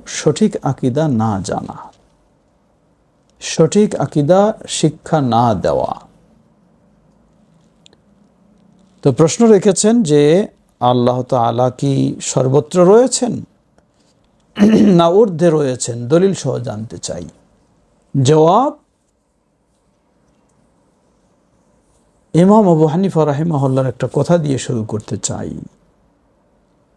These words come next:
তাকে যখন জিজ্ঞাসা করা হলো যে, "আল্লাহ আরশের উপরে না সর্বত্র?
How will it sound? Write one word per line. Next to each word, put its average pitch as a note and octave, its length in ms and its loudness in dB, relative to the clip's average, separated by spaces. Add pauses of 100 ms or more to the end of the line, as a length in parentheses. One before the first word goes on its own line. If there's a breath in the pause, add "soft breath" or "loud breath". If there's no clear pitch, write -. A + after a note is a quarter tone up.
(280)
তাকে C3+ 220 2
যখন D3 280 2
জিজ্ঞাসা C#3+ 460 0
করা E3+ 240 0
হলো A#2 280 -2
যে, A2+ 140 -2
"আল্লাহ G#2+ 460 -2 (2750)
আরশের C#3+ 420 2
উপরে F3 480 2 (560)
না B2+ 200 -2
সর্বত্র? D#3 840 0